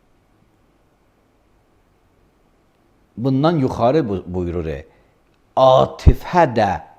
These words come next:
nişan verəsən. Bir budur ki, birini incitmisən, bir də yox, incitmisən heç, mənəvi duyğu ilə də yola salasan. Bu ayə deyir, nə incit,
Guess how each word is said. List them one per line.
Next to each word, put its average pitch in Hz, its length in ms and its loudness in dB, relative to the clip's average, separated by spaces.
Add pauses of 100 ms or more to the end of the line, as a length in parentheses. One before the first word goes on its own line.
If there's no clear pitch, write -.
nişan 87 420 -12
verəsən. 78 600 -12
Bir 165 140 -6
budur 160 160 -8
ki, 165 180 -10
birini 151 340 -8
incitmisən, 127 720 -8 (1400)
bir 143 100 -4
də 175 140 2
yox, 147 320 0 (300)
incitmisən 117 840 -4
heç, 156 540 -4 (500)
mənəvi 151 720 -4
duyğu 147 400 4
ilə 110 240 -2
də 101 80 -4
yola 90 240 -6
salasan. 85 560 -12
Bu 180 160 2
ayə 160 240 2
deyir, 165 320 -6 (400)
nə 120 460 -6
incit, 131 580 -4